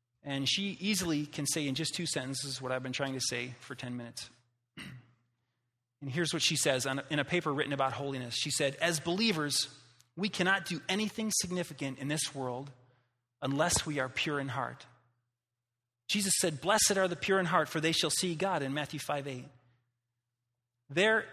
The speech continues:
there is the initial cleansing we experience when the Holy Spirit comes in fullness. But as we see God,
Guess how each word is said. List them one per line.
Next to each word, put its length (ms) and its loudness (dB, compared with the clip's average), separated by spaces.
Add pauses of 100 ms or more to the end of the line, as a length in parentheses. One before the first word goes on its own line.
(140)
there 140 8
is 160 6
the 160 4
initial 360 4
cleansing 520 2
we 100 0
experience 560 0
when 120 -2
the 60 -2
Holy 240 -2
Spirit 460 -2
comes 260 0
in 120 0
fullness. 580 -2 (880)
But 160 -6
as 300 2
we 160 0
see 400 4
God, 500 0